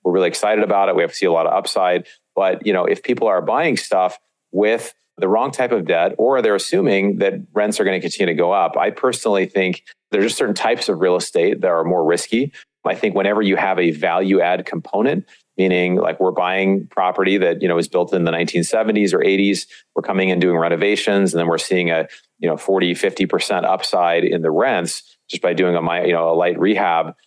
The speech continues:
you know, that, that gives a lot of what Mar-, what, what Warren Buffett calls a margin of safety. So a margin of safety is just what happens if things don't go well. Do you have some sort of contingency plan here, right? Versus, let's say you're buying a place and you're just assuming it's gonna go up to the roof. Well, what happens if that goes the other way? So it's important to stress test. It's important to look at,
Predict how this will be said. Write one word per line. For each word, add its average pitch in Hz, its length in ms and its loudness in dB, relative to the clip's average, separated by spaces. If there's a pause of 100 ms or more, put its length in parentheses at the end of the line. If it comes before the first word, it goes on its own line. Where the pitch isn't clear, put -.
(240)
you 95 80 0
know, 87 120 2
that, 85 100 0
that 98 180 -2
gives 98 180 0
a 101 60 0
lot 92 200 2
of 85 200 -4
what 92 200 2
Mar-, 92 240 0
what, 90 280 0
what - 160 0
Warren 98 180 0
Buffett 101 300 -2
calls 85 460 0
a 85 80 -4
margin 90 480 -2
of 76 140 -2
safety. - 500 -2
So 85 160 -2
a - 20 -2
margin 107 320 0
of 90 80 -2
safety 101 580 0 (280)
is 175 100 0
just - 240 -2
what 139 140 2
happens 127 420 0
if 67 200 -4
things 107 260 0
don't 98 280 -2
go 92 140 2
well. 80 340 2
Do 78 120 -6
you 101 100 4
have 101 100 0
some 110 200 -2
sort 98 240 0
of 82 100 0
contingency 92 640 0
plan 180 360 0
here, 78 140 0
right? 85 340 0 (200)
Versus, 113 320 0
let's 113 200 0
say 104 200 2
you're 101 200 2
buying 98 320 0
a 90 60 -2
place 95 400 0
and 90 80 0
you're 87 120 2
just - 100 -6
assuming 92 380 0
it's 80 100 -4
gonna 85 160 -2
go 90 100 2
up 85 120 -2
to 87 80 -4
the 85 40 0
roof. 90 140 2
Well, 85 100 2
what 98 220 2
happens 98 260 0
if 92 100 -2
that 85 160 0
goes 80 160 0
the 82 60 2
other 76 140 2
way? 73 120 0
So - 120 -2
it's 82 120 -2
important 92 380 0
to - 40 -10
stress - 320 -2
test. 92 320 -2
It's 82 140 -8
important 87 400 -2
to 85 120 0
look 87 240 0
at, 82 220 0